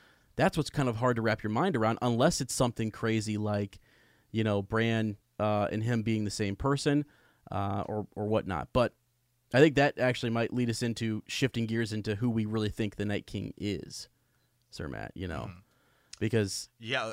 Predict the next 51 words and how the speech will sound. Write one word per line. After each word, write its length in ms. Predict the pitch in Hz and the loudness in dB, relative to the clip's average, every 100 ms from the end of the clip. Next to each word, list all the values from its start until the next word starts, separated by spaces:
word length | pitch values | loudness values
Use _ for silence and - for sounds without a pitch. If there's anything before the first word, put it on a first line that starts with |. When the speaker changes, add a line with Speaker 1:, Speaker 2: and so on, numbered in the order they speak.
| - | -4
Speaker 2:
and, 260 | 120 113 117 | -2 -2 -2
and, 260 | 117 110 | -4 -4
and, 480 | 117 110 104 98 - - | -6 -6 -4 -6 -8 -10
and 340 | 104 101 101 92 - - | -10 -8 -12 -14 -18 -18
do 120 | 110 104 | -16 -14
you 240 | 104 110 | -10 -8
just 140 | 98 | -8
wanna 160 | 104 95 | -8 -8
say, 400 | - 120 135 170 | -4 2 2 2
or 100 | 113 | -4
do 80 | 98 | -8
you 160 | 95 92 | -12 -12
wanna 200 | 95 92 | -14 -14
go 160 | 95 | -14
through 200 | 92 95 87 - | -14 -16 -20 -12
possibly 380 | 98 92 90 | -12 -12 -16
some 200 | 90 90 | -16 -18
data? 480 | 87 92 82 52 67 _ _ _ _ - | -16 -16 -16 -20 -20 _ _ _ _ 0
Speaker 1:
Uh, 300 | 147 160 165 | 4 6 6
yeah, 180 | 165 202 | 8 8
okay, 220 | 175 180 | 8 8
well, 180 | 160 170 | 10 10
yeah, 160 | 180 131 | 10 8
let 160 | 156 | 8
me, 80 | 196 | 6
let 160 | 156 180 | 4 4
me 100 | 180 | 4
pull 300 | - 165 156 | 2 4 4
up, 180 | 139 135 | 4 4
um, 480 | 123 117 113 110 - - | 4 4 0 -2 -8 -6
okay, 180 | 120 113 | -2 -2
so 160 | - | 0
what 160 | 127 160 | 2 4
I 80 | 131 | 4
have 240 | 131 113 | 2 2
here, 220 | 113 107 | 0 0
and 120 | - | 4
this 140 | 160 165 | 4 6
is 80 | 151 | 4
all 140 | 123 | 4
book 260 | 104 123 - | 4 0 0
stuff, 280 | - 104 - | -2 -2 2
so 140 | 127 | 2
it's, 120 | 120 | 2
it's 160 | 120 - | -2 2
tough 260 | 147 139 | 6 6
because, 320 | - 117 113 101 | 4 2 0 2
you 60 | |
know, 100 | 113 | 0
re-, 280 | 107 113 113 | 2 0 -2
really, 280 | 117 123 | 2 2